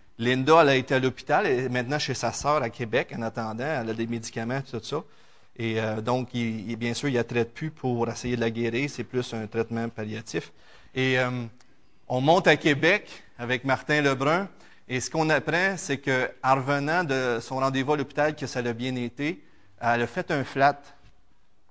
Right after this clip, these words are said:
Excusez l'expression, vous comprenez ce que je veux dire. Et puis, euh, mais c'était juste fantastique pour moi, puis Martin, puis Linda, que Dieu envoyait deux hommes au moment où ce qu'elle faisait un flat,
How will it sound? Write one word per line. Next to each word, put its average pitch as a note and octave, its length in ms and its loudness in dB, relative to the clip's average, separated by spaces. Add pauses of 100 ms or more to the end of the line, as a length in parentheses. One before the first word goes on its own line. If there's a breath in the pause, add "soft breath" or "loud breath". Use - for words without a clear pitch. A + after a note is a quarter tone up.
(360)
Excusez A2+ 320 -6
l'expression, A#2+ 500 -6
vous A#2+ 80 -10
comprenez A#2 340 -8
ce A#2+ 60 -12
que - 80 -6
je A#2+ 60 -4
veux B2+ 100 -4
dire. D3+ 220 -2 (440 loud breath)
Et B2 120 -2
puis, C#3 340 4
euh, B2 240 6 (260)
mais C3 460 0
c'était - 260 4
juste - 640 -2 (140)
fantastique D#3+ 800 4
pour C3 160 0
moi, C#3+ 180 2
puis C#3 100 -2
Martin, C3+ 520 -2 (160)
puis B2 140 -4
Linda, A#2+ 520 -2 (1800 soft breath)
que - 80 -4
Dieu B2 320 2
envoyait C3 400 4
deux D3 420 4
hommes C3 440 0 (720)
au C3 140 -4
moment C3 340 2
où C#3 160 2
ce C3+ 80 -12
qu'elle C3 120 2
faisait B2 280 0
un B2 140 -2
flat, B2 340 2